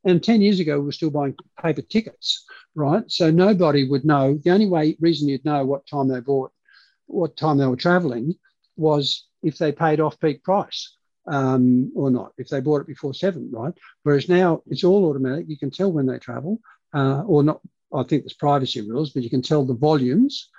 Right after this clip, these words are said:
uh, and then we can determine, um, how we can move the volumes, which lines are used the most,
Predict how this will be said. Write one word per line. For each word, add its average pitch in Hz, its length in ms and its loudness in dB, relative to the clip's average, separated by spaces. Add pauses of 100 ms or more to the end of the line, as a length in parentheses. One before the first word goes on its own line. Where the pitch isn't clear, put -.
(240)
uh, 147 280 -4
and 156 120 -2
then 156 140 0
we 151 100 0
can 147 200 -2
determine, 151 640 0
um, 147 260 -2 (240)
how 151 160 0
we 147 100 2
can 151 160 2
move 165 240 4
the 147 80 -4
volumes, 147 380 -2
which 170 240 -2
lines 160 400 2
are 143 60 2
used 131 320 0
the 120 80 -6
most, 143 480 -2